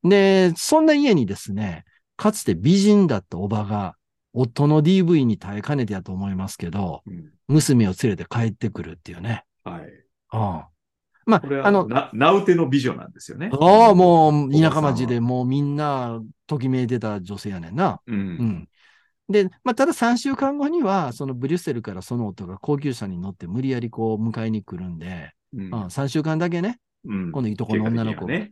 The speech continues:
Speaker 2: うん。
Speaker 1: このいとこの女の子にときめくってのはなんかよく設定としてあるんやな。これ日本もあるしな。
Speaker 2: うん。うん、うん。
Speaker 1: うん。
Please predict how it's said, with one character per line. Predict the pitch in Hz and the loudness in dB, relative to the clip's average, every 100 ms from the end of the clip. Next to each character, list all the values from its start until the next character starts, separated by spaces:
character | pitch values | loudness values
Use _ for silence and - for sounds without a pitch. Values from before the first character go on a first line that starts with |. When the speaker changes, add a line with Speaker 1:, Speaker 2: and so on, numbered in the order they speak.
| - | -12
Speaker 2:
う | 95 | -2
ん。 | |
Speaker 1:
こ | 175 | 0
の | |
い | 190 | 2
と | 269 | 2
こ | 285 | 2
の | 311 | 2
女 | 403 466 | 2 2
の | 466 | 0
子 | 381 | 0
に | 165 | 0
と | 196 | 0
き | 185 | 0
め | 185 | -2
く | 170 | -4
っ | |
て | 151 | -6
の | 113 | -8
は | |
な | 110 | -8
ん | 120 | -10
か | 107 | -8
よ | 120 | -8
く | 107 | -6
設 | 127 | -8
定 | 113 120 | -6 -6
と | 98 | -8
し | - | -12
て | |
あ | 82 | -8
る | 113 | -6
ん | |
や | 107 | -6
な。 | 110 | -4
こ | 165 | -2
れ | |
日 | 151 | 0
本 | 247 202 | 2 2
も | 101 | 0
あ | |
る | 92 | -8
し | - | -12
な。 | 110 190 - 262 | -8 -8 -8 -6
Speaker 2:
う | 147 | -2
ん。 | |
う | |
ん、 | 139 131 120 110 101 92 85 80 85 85 76 78 78 73 - | 0 2 0 0 -4 -6 -10 -12 -12 -12 -14 -18 -18 -18 -6
う | 147 | -2
ん。 | |
Speaker 1:
う | |
ん。 | 147 127 110 90 | 0 0 -2 -6